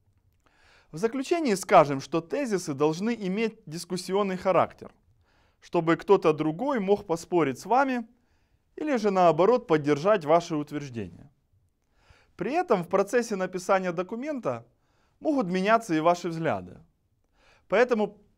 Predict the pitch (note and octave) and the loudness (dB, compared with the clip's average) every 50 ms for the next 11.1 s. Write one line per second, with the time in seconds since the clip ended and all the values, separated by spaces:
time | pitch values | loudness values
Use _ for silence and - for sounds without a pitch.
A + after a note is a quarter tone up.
0 | _ _ - F3+ F3+ - - G#3+ A3 A3 A3+ G#3+ F#3+ D#3+ D#3 D3 C#3+ - - - | _ _ -4 -4 -4 -4 -4 -2 0 2 4 4 4 4 2 -2 -10 -12 -12 -10
1 | - D3 D3+ - - E3+ E3 F3+ G3+ A#3+ C4+ C4 G#3+ E3+ E3+ E3+ E3 D3+ E3+ E3+ | -10 -10 -10 -8 -6 -6 -6 -4 -2 -2 -2 -2 -2 -6 -4 -4 -4 -4 -4 -6
2 | E3+ - F#3 F3+ - D3+ C#3+ C#3+ C#3 C#3+ A#3 B3 C4+ A#3 F#3+ D#3 - - B2 G#2 | -6 -8 -10 -6 -4 -2 -2 -2 -2 -2 -6 -6 -4 -4 -6 -6 -6 -8 -8 -10
3 | G2+ - _ _ _ _ _ _ _ _ _ _ _ _ _ - E3+ - - G3+ | -10 -12 _ _ _ _ _ _ _ _ _ _ _ _ _ -12 -10 0 2 2
4 | F#3+ F3+ G3 G3 G3 G3+ G3+ G3+ G3+ G#3 G#3 G#3 G3 F#3+ G3 - G3+ G3+ G#3+ G#3 | 4 4 4 2 4 2 0 -2 -2 -2 -2 0 -2 -2 0 -2 0 2 2 2
5 | G3+ F3 C#3+ - - C#3+ C3+ C#3 B2+ C#3 D3+ D#3 D#3 - A3 C#4 C4 G3 D3 A#2+ | 2 2 0 -2 -6 -6 -6 -6 -4 -6 -8 -8 -8 -8 -4 -2 -2 -2 -2 -4
6 | G#2+ G#2 _ _ _ _ _ _ _ _ _ _ _ _ _ _ - - G3 A3+ | -8 -10 _ _ _ _ _ _ _ _ _ _ _ _ _ _ -14 -6 -2 0
7 | B3+ C#4 C4 A#3 G3+ F#3 F3 D#3+ D#3+ D#3+ E3 E3+ G3+ A3 A3 G#3 - - - E3+ | 0 0 0 -2 0 0 0 0 0 -2 -6 -8 -6 -6 -8 -8 -8 -14 -16 -18
8 | - - - A#3 B3 - - - G3 F3 - - E3+ E3 E3+ E3+ E3+ F3 D3+ D3+ | -18 -10 -8 -8 -8 -4 -2 -2 -2 -2 -2 -2 0 2 2 4 2 2 2 2
9 | D#3 D#3 F3+ F3 F#3 F3+ D#3 B2+ A#2 - A#2 A#2 B2+ C3+ D3+ - - A#3+ A#3 G#3+ | 0 0 -2 -4 -2 -2 -2 -2 -2 -4 -4 -4 -4 -6 -6 -2 -2 -2 -2 0
10 | E3+ D3+ C#3+ - - C#3 C3+ D3+ F3 E3+ D#3 C#3+ C3 C#3 B2 A2 A2+ G#2 - - | -2 -4 -4 -4 -6 -8 -8 -6 -8 -6 -6 -8 -6 -8 -10 -12 -12 -14 -16 -16
11 | - _ | -20 _